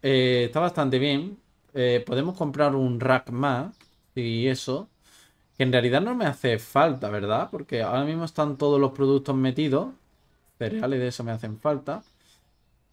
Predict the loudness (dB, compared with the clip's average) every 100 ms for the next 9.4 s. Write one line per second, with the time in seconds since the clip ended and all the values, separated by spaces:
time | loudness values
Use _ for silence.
0 | -20 -20 -4 0 2 2 2 0 -2 0
1 | 0 0 -2 0 0 -2 -8 _ _ _
2 | -4 0 0 0 0 0 0 -2 -4 -10
3 | -20 _ _ -12 -10 -8 -6 -6 -6 -6
4 | -4 -6 -8 -2 0 0 -4 -18 _ _
5 | _ _ _ _ -6 0 0 0 -4 0
6 | 0 2 0 2 2 0 -2 -8 -4 0
7 | 2 2 0 0 0 0 2 2 -2 -6
8 | _ _ _ _ _ _ _ _ _ _
9 | _ -6 -6